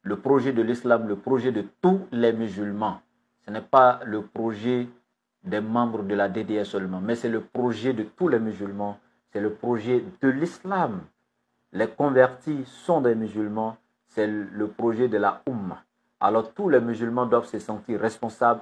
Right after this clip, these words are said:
et relever le défi de la construction, de la réalisation de cet édifice-là.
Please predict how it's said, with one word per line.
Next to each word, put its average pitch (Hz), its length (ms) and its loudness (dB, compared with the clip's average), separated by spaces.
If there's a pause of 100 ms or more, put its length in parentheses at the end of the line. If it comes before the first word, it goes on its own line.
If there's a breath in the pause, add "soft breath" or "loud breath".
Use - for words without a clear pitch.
et 113 80 0
relever 107 420 -2
le 92 100 -4
défi 107 440 -6 (280)
de 98 120 -6
la 101 100 -2
construction, 113 840 -4 (280 soft breath)
de 101 60 -4
la 98 120 2
réalisation 107 680 -2
de 95 140 -8
cet - 280 -14
édifice-là. 87 640 -10